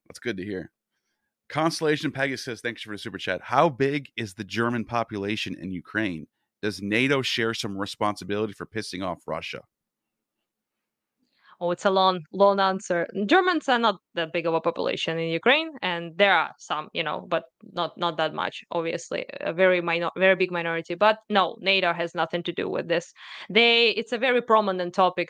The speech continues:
Speaker 2: that used to say that it's the Western fault and nato fault.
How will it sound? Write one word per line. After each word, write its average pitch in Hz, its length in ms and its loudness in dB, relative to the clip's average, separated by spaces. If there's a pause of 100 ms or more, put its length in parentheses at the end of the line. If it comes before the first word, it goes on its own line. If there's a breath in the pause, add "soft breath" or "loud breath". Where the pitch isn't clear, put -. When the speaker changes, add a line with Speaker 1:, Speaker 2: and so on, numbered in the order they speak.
Speaker 2:
that 170 160 0
used 185 340 -2
to 165 240 -4
say 175 320 4
that 160 340 0
it's - 240 -4 (160)
the 190 160 2
Western 196 560 2
fault 262 460 4 (100)
and 190 200 0
nato 185 320 2
fault. 226 440 2